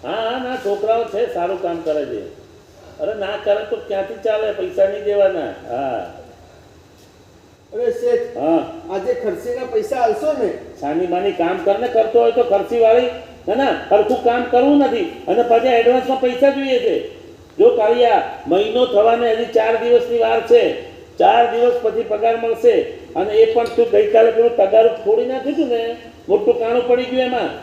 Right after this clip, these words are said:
Speaker 1: એ તગારાના રિપેરિંગના પૈસા તારા પગારમાંથી કાપવાનો છું. હા.
Speaker 2: અરે ના, ના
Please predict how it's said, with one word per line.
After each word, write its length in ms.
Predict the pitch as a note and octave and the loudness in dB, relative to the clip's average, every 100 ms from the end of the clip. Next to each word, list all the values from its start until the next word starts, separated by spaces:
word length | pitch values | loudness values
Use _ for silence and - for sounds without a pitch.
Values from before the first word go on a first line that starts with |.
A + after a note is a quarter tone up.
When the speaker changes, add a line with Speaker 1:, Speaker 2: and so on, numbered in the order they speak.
| - - - | -18 -10 4
Speaker 1:
એ 140 | A3+ | 6
તગારાના 600 | B3 G#3 G#3 A#3 A#3+ B3 | 6 2 2 4 4 2
રિપેરિંગના 540 | A#3 A3 A#3+ A#3+ B3 B3 | 0 2 4 4 2 -2
પૈસા 340 | B3 A3 A#3 | -2 -2 -2
તારા 240 | B3 A#3+ A#3+ | -2 -2 -2
પગારમાંથી 520 | A#3+ A3+ A#3+ A#3+ A#3+ | -2 -2 -2 -2 -4
કાપવાનો 480 | A#3+ A3+ B3+ A#3+ A#3+ | -4 -4 -4 -2 0
છું. 160 | A#3+ | 2
હા. 200 | G#3+ G#3+ | 2 2
Speaker 2:
અરે 140 | C#4 C#4+ | 2 2
ના, 200 | B3+ B3+ | 2 0
ના 120 | C4+ | -2